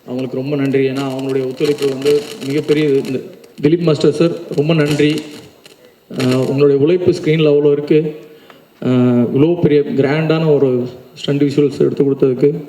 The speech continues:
ரொம்ப நன்றிண்ணே. அப்புறம் லால் சார், அஹ், ரொம்ப ஸ்பெஷல் தேங்க்ஸ் சொல்லணும்னா லால் சாருக்கு என்னுடைய மிகப்பெரிய நன்றி. அஹ், அப்புறம் என்னுடைய, அஹ், இன்னொரு அசிஸ்டன்ட் வந்து மணிரத்னம்.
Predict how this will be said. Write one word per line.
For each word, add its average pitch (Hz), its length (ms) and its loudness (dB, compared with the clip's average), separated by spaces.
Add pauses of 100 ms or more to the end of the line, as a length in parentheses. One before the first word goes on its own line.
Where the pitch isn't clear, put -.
(200)
ரொம்ப 139 240 0
நன்றிண்ணே. 143 520 2 (800)
அப்புறம் 143 400 0
லால் 147 280 0
சார், 143 280 0 (720)
அஹ், 123 200 -2
ரொம்ப 139 240 0
ஸ்பெஷல் 151 360 -2
தேங்க்ஸ் 143 300 -4
சொல்லணும்னா 135 480 -2
லால் 139 280 0
சாருக்கு 135 340 -2 (920)
என்னுடைய 135 280 0
மிகப்பெரிய 147 460 4 (720)
நன்றி. 139 480 0 (600)
அஹ், 123 340 -4
அப்புறம் 139 200 -4
என்னுடைய, 135 280 -2 (460)
அஹ், 123 400 -4 (260)
இன்னொரு 139 320 -2
அசிஸ்டன்ட் 139 300 -4
வந்து 131 500 0 (580)
மணிரத்னம். 135 680 -2